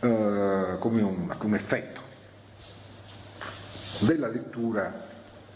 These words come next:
appassionata da parte di Bain del Geist dell'ut-, del, del Geist der Utopie di Bloch.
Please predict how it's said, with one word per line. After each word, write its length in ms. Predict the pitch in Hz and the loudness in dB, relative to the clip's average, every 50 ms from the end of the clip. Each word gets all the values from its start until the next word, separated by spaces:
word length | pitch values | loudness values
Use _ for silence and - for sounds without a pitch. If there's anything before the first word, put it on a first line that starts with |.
| - - - - - - - - - | -20 -20 -20 -20 -20 -18 -16 -8 0
appassionata 1500 | - 127 127 - 127 113 - - - 110 104 101 98 104 110 117 113 - - 143 135 139 135 - - - - - - - | 0 0 0 0 -4 -4 -4 -4 -4 -2 0 2 2 2 0 0 -2 0 2 2 2 2 0 -2 -8 -12 -14 -14 -16 -8
da 160 | - - 104 95 | -2 -2 0 0
parte 300 | - 104 101 98 - 120 | 0 -2 -2 0 2 2
di 100 | 131 127 | 2 4
Bain 280 | 101 95 90 104 110 | 4 4 4 4 6
del 180 | 107 113 107 101 | 4 4 2 2
Geist 320 | 95 104 107 117 110 - | 0 2 2 2 0 0
dell'ut-, 360 | 101 95 87 87 87 87 87 | -4 -2 -2 -2 -4 -4 -6
del, 220 | 80 85 95 92 90 | -4 0 0 0 2
del 140 | 92 95 87 | 2 2 2
Geist 200 | 101 107 - - | 2 0 0 0
der 100 | 98 85 | -2 -4
Utopie 480 | 80 87 85 80 - - - - - - - - - - - - - - | -4 -4 -6 -6 -8 -8 -8 -10 -10 -12 -14 -16 -18 -18 -18 -18 -16 -8
di 100 | - - | -2 -2
Bloch. 540 | - - - - - - - - - - - | 0 2 2 0 0 0 -4 -6 -8 -10 -10